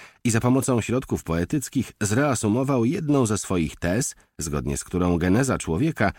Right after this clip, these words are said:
ma związek z wpływem narkotyków. "Zmieniam stan swojego umysłu, więc jestem". W tym samym okresie w mniej czarującym westfalskim Paderborn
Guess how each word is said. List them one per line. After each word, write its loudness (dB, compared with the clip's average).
ma 2
związek 0
z -6
wpływem 0
narkotyków. -2
"Zmieniam 2
stan -2
swojego 0
umysłu, 0
więc -6
jestem". -2
W -12
tym 4
samym 4
okresie 0
w -2
mniej 4
czarującym 0
westfalskim -2
Paderborn 2